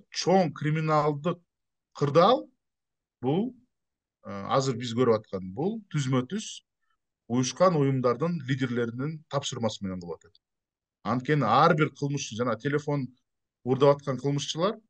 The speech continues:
булар өзүн жанагындай воровской общак деп коет, ошол жака өзүнүн акчасын, долясын берип турат. Ошол жактан, э, руксатын алып турат, мына, мынау райондо иштесек болобу, мынау маршруткада иштесек болобу депчи, ошондой эрежелер бар.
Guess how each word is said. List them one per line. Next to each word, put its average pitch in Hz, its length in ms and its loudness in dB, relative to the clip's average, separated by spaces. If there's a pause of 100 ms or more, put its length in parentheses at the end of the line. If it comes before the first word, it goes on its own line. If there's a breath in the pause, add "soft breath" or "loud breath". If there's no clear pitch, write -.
(140)
булар 135 340 0 (420)
өзүн 131 280 0
жанагындай 120 480 0
воровской 123 640 4
общак 117 300 -4
деп 107 140 -4
коет, 165 180 -4
ошол 113 200 -2
жака 143 120 -4
өзүнүн 127 440 2
акчасын, 127 420 -2
долясын 117 420 2
берип 127 280 0
турат. 104 220 0 (480)
Ошол 127 220 0
жактан, 151 340 -2 (380)
э, 98 440 -4
руксатын 139 480 2
алып 143 280 4
турат, 127 260 2
мына, 113 240 0
мынау 120 340 2
райондо 127 360 4
иштесек 131 420 -6
болобу, 113 540 4 (340 soft breath)
мынау 226 200 4
маршруткада 254 520 -2
иштесек 131 400 -6
болобу 113 460 4
депчи, 139 260 -12
ошондой 139 400 -4 (360)
эрежелер 135 460 4
бар. 107 220 0